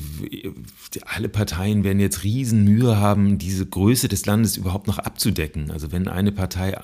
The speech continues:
ähm, so viele Direktmandate gewinnt, dann ist sie flächendeckend präsent, die A F D. Und die anderen, die müssen jetzt große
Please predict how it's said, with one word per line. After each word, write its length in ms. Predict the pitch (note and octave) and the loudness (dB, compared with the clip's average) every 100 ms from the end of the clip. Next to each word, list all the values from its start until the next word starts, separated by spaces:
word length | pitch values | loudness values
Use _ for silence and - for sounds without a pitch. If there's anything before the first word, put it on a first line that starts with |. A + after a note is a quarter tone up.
| - | -10
ähm, 240 | F#2+ F2+ F2+ | -4 -4 -4
so 160 | G2+ A#2 | -2 -2
viele 240 | - A2+ | 0 0
Direktmandate 720 | F#2+ F#2 G#2 A#2 F#2 E2 D#2+ E2 | 2 0 -2 0 2 0 0 -4
gewinnt, 440 | D2+ E2 D#2+ D2+ - - - | -4 -2 -4 -6 -12 -18 -10
dann 100 | F#2+ | -6
ist 120 | F#2+ | -6
sie 60 | |
flächendeckend 760 | G2+ F#2+ A2 A#2 G2 - F#2+ - - - | -6 -4 -2 0 0 0 -4 -4 -16 -4
präsent, 640 | F#2+ F2 E2+ A2 A#2+ - | -2 0 2 0 -2 -8
die 80 | - | -6
A 80 | F#2 | -6
F 80 | |
D. 320 | - G2+ A2 B2 - - - - | 0 0 0 -4 -16 -20 -20 -2
Und 140 | G#2+ | 0
die 120 | G2 F2+ | 2 0
anderen, 340 | G#2+ A#2 G#2 | 0 2 2
die 80 | F#2 | 2
müssen 260 | G#2 G#2 | 0 2
jetzt 220 | G2 F#2+ - | 0 0 -2
große 600 | G#2 A#2+ G#2 A2+ G#2 | 0 0 2 2 2